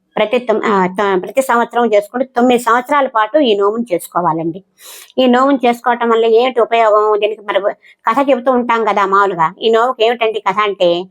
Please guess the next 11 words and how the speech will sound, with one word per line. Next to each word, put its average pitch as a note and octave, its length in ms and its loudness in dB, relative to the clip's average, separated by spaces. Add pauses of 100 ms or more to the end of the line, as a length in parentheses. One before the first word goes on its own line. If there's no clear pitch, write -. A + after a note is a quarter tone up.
(320)
దీనికి B3 200 0
ఒక G#3+ 160 -2
కథ G#3 60 -2 (120)
చెప్తారండి. E3 580 -4 (180)
ఇప్పుడు C#4 180 -2
ఆ A#3+ 60 2
వ్రత A3+ 140 -2
కథ D4 200 -2
ఏమిటో B3 220 0
తెలుసుకుందాం. F3+ 520 -2 (560)
పూర్వం B3 500 2